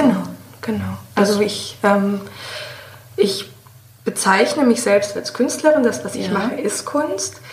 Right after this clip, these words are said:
Speaker 1: Was ich für mich mache, was ich auch ausstelle, also ich stelle regelmäßig aus,
Speaker 2: Mhm.
Speaker 1: ähm, aber es ist kein Broterwerb.
Speaker 2: Ja.
Speaker 1: Ich muss mich,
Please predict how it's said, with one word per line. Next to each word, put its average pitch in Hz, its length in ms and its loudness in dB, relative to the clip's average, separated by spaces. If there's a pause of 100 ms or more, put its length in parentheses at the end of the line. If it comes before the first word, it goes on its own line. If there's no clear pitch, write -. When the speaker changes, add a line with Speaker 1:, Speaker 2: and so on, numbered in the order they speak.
(600)
Speaker 1:
Was 202 140 2
ich - 100 -4
für 196 100 -2
mich 240 300 2
mache, 311 400 -2 (120)
was 208 160 0
ich - 160 -6
auch - 180 -6
ausstelle, 269 580 2
also 214 180 -2
ich - 120 -6
stelle 233 380 2
regelmäßig 254 600 2 (320)
aus, 233 500 0 (120)
Speaker 2:
Mhm. 185 640 -4
Speaker 1:
ähm, 208 460 2 (340)
aber 214 180 0
es 214 100 -4
ist - 100 -8
kein 233 160 2
Broterwerb. 202 680 -2 (440)
Speaker 2:
Ja. 226 220 -4
Speaker 1:
Ich - 440 -4
muss 233 360 2
mich, 226 400 0